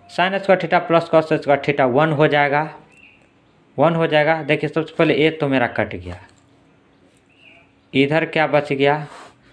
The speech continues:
तो इसको वन हो जाएगा, तो वन और माइनस sin theta into cos theta, sin theta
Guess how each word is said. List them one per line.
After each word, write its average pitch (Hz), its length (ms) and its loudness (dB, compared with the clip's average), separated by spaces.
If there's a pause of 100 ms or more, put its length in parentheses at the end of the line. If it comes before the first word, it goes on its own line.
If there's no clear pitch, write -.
(200)
तो 123 60 0
इसको 147 440 2
वन 156 240 4
हो 151 140 2
जाएगा, 151 340 2 (340)
तो 120 100 0
वन 110 440 0 (180)
और 113 80 -8
माइनस 113 540 -4 (1600)
sin 151 420 0
theta 147 400 -2 (1080)
into 123 340 0 (1600)
cos 120 280 2
theta, 101 320 -16 (3000)
sin 139 380 -2
theta 139 400 -2